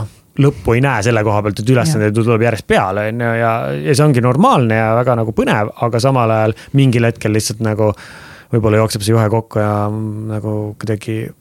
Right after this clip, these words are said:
Speaker 1: noh, on häid ja halvema-, paremaid ja halvemaid päevu.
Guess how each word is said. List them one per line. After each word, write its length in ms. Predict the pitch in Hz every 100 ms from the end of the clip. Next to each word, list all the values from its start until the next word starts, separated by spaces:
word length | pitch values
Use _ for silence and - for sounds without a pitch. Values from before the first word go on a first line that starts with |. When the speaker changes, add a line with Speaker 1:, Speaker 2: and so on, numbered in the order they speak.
| _ _ _ -
Speaker 1:
noh, 160 | 147 123 -
on 120 | 143 131
häid 300 | 135 151 117
ja 100 | 117
halvema-, 500 | 123 131 101 107 - - -
paremaid 520 | 151 165 117 107 104
ja 400 | 110 107 107 107
halvemaid 460 | 104 127 113 101 107
päevu. 360 | - 107 107 120